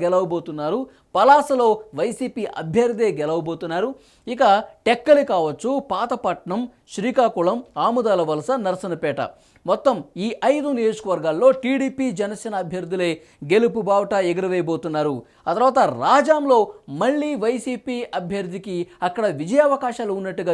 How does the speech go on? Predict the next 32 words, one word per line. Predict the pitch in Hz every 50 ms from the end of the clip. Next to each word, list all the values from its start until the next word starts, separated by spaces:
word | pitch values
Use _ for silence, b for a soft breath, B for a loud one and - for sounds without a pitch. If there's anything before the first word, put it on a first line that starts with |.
| 156 175
తెలుస్తోంది. | 170 160 - 190 175 170 160 156 147 143 B B B B 135 147
వైసీపీ | 180 208 180 202 214 202 220 190 175 - 151
అభ్యర్థి | 165 180 233 233 233 190 214 180 143 - - - 156 147 156
గెలిచే | 233 269 294 254 - 262 214 - - 240
ఛాన్స్ | 254 285 302 285 - 240 208
ఎక్కువ | 214 240 214 202 196
ఉన్నట్టుగా | 180 170 160 180 165 170 151 143 - B B B B 165
దీన్ని | 180 175 165
బట్టి | 165 160 160
అక్కడ | - 156 156 156
మ-, | 156 151 156
మనకు | 160 160 170 156
అర్థమవుతోంది. | 147 143 143 127 113 120 113 101 - b b b b b
ఆ | 160 175
తర్వాత | 226 254 247 240 202 - - - - 160
పాలకొండ, | 202 247 285 302 285 285 277 247 233 226 294 294 226
ఎచ్చెర్ల, | - - 208 185 160 147 131 - B B B 143 160 220
మళ్ళీ | 262 277 294 311 302 - - 226 233
ఈ | 226 180 185
రెండు | 208 196 214 196
నియోజకవర్గాల్లో | 190 180 165 - 165 160 151 147 170 170 190 208 175 160 - B B B B B
టీడీపీ, | 226 254 269 269 214 269 254 - - 277 285 277 196 170
జనసేన | 185 185 208 190 - 220 220 208 - - 175
అభ్యర్థులే | 156 151 185 180 170 165 190 185 175 160 156 B B B B 139 143
గెలిచే | 165 185 202 190 220 220 190 - - 151
అవకాశం | 185 190 220 196 185 - 175 170
ఉన్నట్టుగా | 165 160 156 160 160 165 147 151
కనిపిస్తుంది. | 147 135 147 135 - 156 135 120 110 b b b b b 160
మొత్తం | 190 - 269 247 233
ఒకసారి | - - 254 240 233 214
మీకు | 202 180 202 170 147 131 B B B -
చూపిస్తాను. | 185 175 196 175 202 196 220